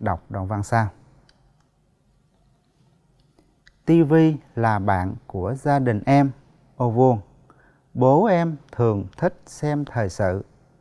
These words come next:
ô vuông. Bóng đá, ô vuông. Mẹ em thích nghe nhạc, ô vuông. Xem phim truyền hình. Còn em thích nhất là chương trình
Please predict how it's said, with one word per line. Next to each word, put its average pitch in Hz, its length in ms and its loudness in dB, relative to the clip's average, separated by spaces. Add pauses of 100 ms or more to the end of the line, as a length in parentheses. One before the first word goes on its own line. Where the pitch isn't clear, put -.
(140)
ô 127 160 -6
vuông. 123 280 0 (640)
Bóng 123 260 -2
đá, 131 320 2 (560)
ô 135 160 -2
vuông. 123 300 0 (840)
Mẹ 101 260 -2
em 147 340 0 (120)
thích - 180 -8 (160)
nghe 147 260 0
nhạc, 110 320 0 (520)
ô 143 160 -2
vuông. 135 280 4 (580)
Xem 143 400 -2
phim 151 360 -2
truyền 117 260 -2
hình. 104 260 0 (1120)
Còn 113 200 2
em 113 360 -2
thích - 260 -8
nhất 202 400 -2
là 110 300 -2
chương 127 260 -2
trình 107 260 0